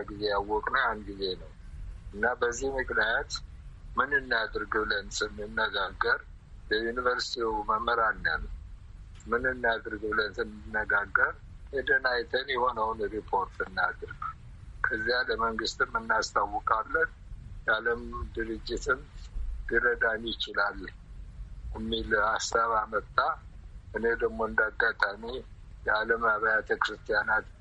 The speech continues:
የኢትዮጵያ ቤተክርስቲያን ወክዬ እዚያ አባል ነበርኩ እና እዚያ ስብሰባ ላይ አነሳሁት ጉዳዩን። በጊዜው ደርሶ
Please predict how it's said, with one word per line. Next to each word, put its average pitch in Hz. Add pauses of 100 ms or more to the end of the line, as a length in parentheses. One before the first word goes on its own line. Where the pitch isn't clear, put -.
(320)
የኢትዮጵያ 113
ቤተክርስቲያን 110
ወክዬ 104 (760)
እዚያ 107 (140)
አባል 113
ነበርኩ 107 (840)
እና 113 (1160)
እዚያ 117
ስብሰባ 117 (140)
ላይ 110 (640)
አነሳሁት 110
ጉዳዩን። - (640)
በጊዜው 113 (800)
ደርሶ -